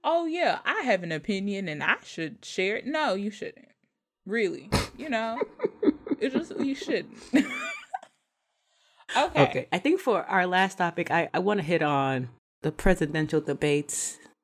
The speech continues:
Speaker 2: the vice president, well, not even debates, 'cause
Speaker 1: Oh
Speaker 2: I
Speaker 1: my
Speaker 2: just read
Speaker 1: gosh.
Speaker 2: that the next one is canceled.
Speaker 1: Oh, what?
Speaker 2: <laughs>
Speaker 1: Yes, it's canceled.
Speaker 2: Yeah,
Speaker 1: I
Speaker 2: I
Speaker 1: don't
Speaker 2: just, that's what I just
Speaker 1: understand.
Speaker 2: read.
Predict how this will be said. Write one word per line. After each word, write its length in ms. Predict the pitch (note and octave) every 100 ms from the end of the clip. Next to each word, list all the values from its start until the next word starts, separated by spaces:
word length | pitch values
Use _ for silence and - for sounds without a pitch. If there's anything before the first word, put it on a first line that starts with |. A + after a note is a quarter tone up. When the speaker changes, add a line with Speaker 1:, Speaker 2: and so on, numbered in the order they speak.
| _ _ _ _ _ _ -
Speaker 2:
the 100 | D3
vice 300 | C#3+ D3 D3
president, 540 | - D3 D3+ D3 D3+
well, 200 | D3+ C#3 C#3
not 140 | F#3
even 160 | F3 D#3
debates, 380 | C#3 D3 C#3
'cause 140 | G#3+ -
Speaker 1:
Oh 20 |
Speaker 2:
I 40 | D3+
Speaker 1:
my 40 |
Speaker 2:
just 240 | D3 C#3
read 160 | C#3+ C#3
Speaker 1:
gosh. 80 | C#3
Speaker 2:
that 180 | C3 -
the 120 | C3
next 260 | C#3+ C3
one 140 | C3+ B2
is 100 | B2
canceled. 500 | C#3 C3 - - -
Speaker 1:
Oh, 220 | G#3+ C4 -
what? 480 | B3+ D4+ - - -
Speaker 2:
<laughs> 80 | C#4
Speaker 1:
Yes, 340 | G3+ C#4 D4 C4
it's 160 | C#4+ D#4
canceled. 680 | D#4+ E4 G4 - G4 D4 - _ _ _ G#2+ D#3+
Speaker 2:
Yeah, 480 | F3+ A#3 B3 D#3 -
Speaker 1:
I 60 | E3+
Speaker 2:
I 40 |
Speaker 1:
don't 180 | G3 C4
Speaker 2:
just, 0 |
that's 220 | A3+ A3
what 100 | A3
I 100 | G#3
just 180 | G3 G3
Speaker 1:
understand. 220 | G3+ A3
Speaker 2:
read. 220 | F3+ E3